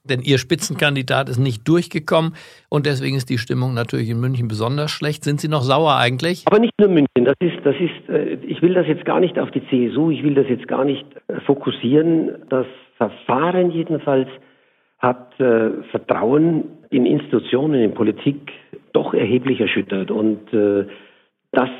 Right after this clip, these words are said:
Speaker 2: macht mich eben ein Stück betroffen und das habe ich ja auch zum Ausdruck gebracht, wie viele andere auch. Aber
Speaker 1: Sie haben auf Macron gezeigt, dabei, der es ja maßgeblich war, der
Speaker 2: Ja.
Speaker 1: zumindest Ihren Parteifreund und den Spitzenkandidaten der Bürgerlich-Konservativen, Manfred Weber,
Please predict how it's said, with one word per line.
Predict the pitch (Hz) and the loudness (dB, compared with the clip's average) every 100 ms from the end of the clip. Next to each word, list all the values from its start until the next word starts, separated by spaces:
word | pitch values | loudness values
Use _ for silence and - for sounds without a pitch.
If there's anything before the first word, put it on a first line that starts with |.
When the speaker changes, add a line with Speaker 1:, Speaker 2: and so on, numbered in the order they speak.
| - - - | -18 -16 -2
Speaker 2:
macht | 120 135 - - | 2 2 0 0
mich | 123 117 | 0 2
eben | - 131 127 120 | 0 0 0 0
ein | 117 113 | 0 -4
Stück | 104 127 123 | -4 -4 -2
betroffen | - - 113 - 190 | -4 0 0 4 4
und | 180 131 127 - | 4 2 0 -6
das | - - | -12 -6
habe | 123 | -4
ich | 117 | 0
ja | 123 | 0
auch | 117 - | -2 -4
zum | 117 | -2
Ausdruck | 117 110 147 | -2 -4 -4
gebracht, | - 127 143 - | -6 -4 -6 -4
wie | 117 | -8
viele | - 117 113 | -4 -2 0
andere | 117 113 110 107 | -2 0 0 2
auch. | 107 160 - - _ _ _ | 0 -2 -4 -20 _ _ _
Aber | - 110 117 117 110 101 - - | -2 2 4 4 2 -4 -12 -4
Speaker 1:
Sie | 127 | 0
haben | 131 | 2
auf | 160 156 | 2 2
Macron | 160 156 - 113 104 | 0 0 -2 0 0
gezeigt, | 98 - 90 87 | -4 -4 -4 -4
dabei, | 113 107 120 123 123 - _ | -4 -2 0 0 -2 -10 _
der | 120 127 | 0 0
es | - | 0
ja | 120 | -2
maßgeblich | 98 101 127 - 139 139 131 | -2 -2 -2 -2 -4 -2 -2
war, | 127 127 | 0 2
der | 127 | 4
Speaker 2:
Ja. | 123 | 4
Speaker 1:
zumindest | 127 127 143 156 151 147 127 - - _ - | 4 2 2 0 0 -4 -4 -14 -20 _ 0
Ihren | 156 139 127 | 2 2 0
Parteifreund | 113 - 131 160 196 170 | 0 2 0 0 -2 0
und | 127 | -2
den | 110 | -2
Spitzenkandidaten | - 131 - 120 120 113 123 113 110 | -2 -6 -4 -2 -2 0 0 0 0
der | 113 | -2
Bürgerlich-Konservativen, | 104 113 107 98 90 117 117 120 113 120 117 | 0 0 0 -2 -4 -4 -2 -2 -2 -4 -2
Manfred | 107 104 104 104 | -2 -4 -6 -4
Weber, | 101 104 117 | -2 0 -2